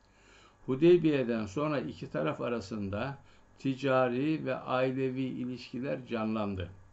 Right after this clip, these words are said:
Resulullah ve müminler istedikleri yerde İslam'ı rahatça tebliğ etme imkanına kavuştular. Bunun sonucu olarak da İslam dini hızla yayılmaya başladı.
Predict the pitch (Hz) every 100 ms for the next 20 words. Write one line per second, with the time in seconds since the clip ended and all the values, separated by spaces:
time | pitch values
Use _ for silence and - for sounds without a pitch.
0 | - _ - - - - 120 120 139 135
1 | 143 156 151 131 131 131 160 131 123 113
2 | - 127 - 135 131 127 139 143 135 123
3 | 104 107 - 113 - 131 131 123 135 139
4 | 139 - 120 - - 120 113 135 139 -
5 | 120 120 113 - 113 120 135 - 113 107
6 | 95 107 98 90 - - - - - -
7 | - - 143 170 165 156 139 131 120 110
8 | 113 110 127 151 - 113 147 - 131 135
9 | 120 113 107 101 - 156 147 113 117 110
10 | 131 135 123 120 123 143 131 113 98 113
11 | 101 110 107 107 98